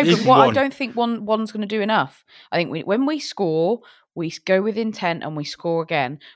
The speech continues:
Speaker 1: We f-, give up far too easily, and we just think one's enough. We need to go in and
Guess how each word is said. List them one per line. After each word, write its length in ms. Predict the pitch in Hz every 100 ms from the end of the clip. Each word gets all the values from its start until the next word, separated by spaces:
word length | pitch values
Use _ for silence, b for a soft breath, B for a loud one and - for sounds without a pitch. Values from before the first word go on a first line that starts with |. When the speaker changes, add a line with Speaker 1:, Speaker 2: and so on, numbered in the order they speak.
| _
Speaker 1:
We 220 | 165 165
f-, 160 | 165 -
give 160 | 254 226
up 180 | 220
far 280 | - 254 269
too 220 | 269 269 240
easily, 560 | 196 156 139 131 170 B B B
and 160 | 160 175
we 100 | 175
just 220 | 175 170
think 200 | 175 175
one's 260 | 185 190 190
enough. 440 | 175 131 139 _ _ -
We 240 | 180 214
need 200 | 220 208
to 100 | -
go 280 | 175 202 262
in 360 | 185 147 160 -
and 240 | 147 147